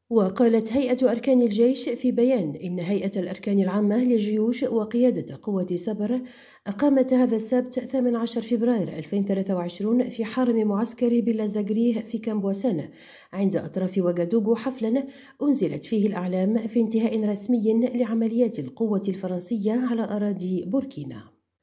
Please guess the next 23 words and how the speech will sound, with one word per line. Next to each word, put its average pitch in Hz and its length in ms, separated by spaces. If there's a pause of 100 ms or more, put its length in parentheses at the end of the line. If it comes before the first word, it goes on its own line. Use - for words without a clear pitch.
(440)
تظاهر 202 360
السبت 254 480
آلاف 262 460
من 262 220
أنصار 247 340
الاتحاد 180 520
العام 190 260
التونسي 196 680
للشغل 220 640
في 160 160
محافظة 180 500
صفاقس 208 720
وسط 262 560
شرق 240 360
البلاد 202 500 (380)
وفي 196 220
مناطق 160 460
أخرى 220 380
تنديدًا 247 720
بتردي 247 480
الوضع 247 320
الاقتصادي 175 640
والاجتماعي 208 800